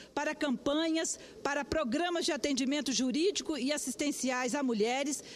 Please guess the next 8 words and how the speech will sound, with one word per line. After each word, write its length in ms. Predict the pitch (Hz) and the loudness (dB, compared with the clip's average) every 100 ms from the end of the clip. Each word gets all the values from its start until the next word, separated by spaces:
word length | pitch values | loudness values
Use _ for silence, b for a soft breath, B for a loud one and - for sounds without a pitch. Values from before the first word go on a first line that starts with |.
| B | B
dentre 400 | 233 320 294 294 | 0 0 0 2
outros. 540 | 220 180 160 147 - - B B B | 2 0 -4 -8 -8 -12 B B B
Recursos 640 | 285 285 - 370 453 320 | 0 0 2 4 4 2
são 160 | 320 277 | 0 0
fundamentais 800 | 285 269 247 220 - 269 294 - | 0 2 0 0 0 0 0 -2
para 200 | 302 285 | -2 -2
a 40 | |
constituição 1000 | 285 359 440 - 320 269 - 285 302 | 0 0 2 0 0 -2 0 0 0